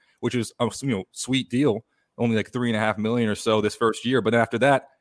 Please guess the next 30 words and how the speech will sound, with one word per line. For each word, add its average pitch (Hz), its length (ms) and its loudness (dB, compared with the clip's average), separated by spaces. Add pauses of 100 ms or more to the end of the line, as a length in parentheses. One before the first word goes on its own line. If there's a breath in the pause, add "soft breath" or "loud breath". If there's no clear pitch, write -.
(500)
Jack's 151 280 0
right, 165 140 4
you're 131 80 0
gonna 165 120 2
have 151 80 -2
to 139 60 -4
pay 160 200 2
up. 185 220 2 (480)
And, 131 320 4
uh, 123 240 4
I 131 60 2
don't 147 140 4
know 139 100 2
how 139 160 2
you're 143 100 4
gonna, 127 240 0 (320)
I 123 100 -2
don't 147 100 4
know 156 80 2
if 131 60 -6
there's 131 120 -4
enough 139 220 0
money 139 260 2
to 127 80 0
go 135 180 2
around 131 280 2
with 117 120 0
all 123 140 2
those 120 180 -2
superstars. 107 520 -4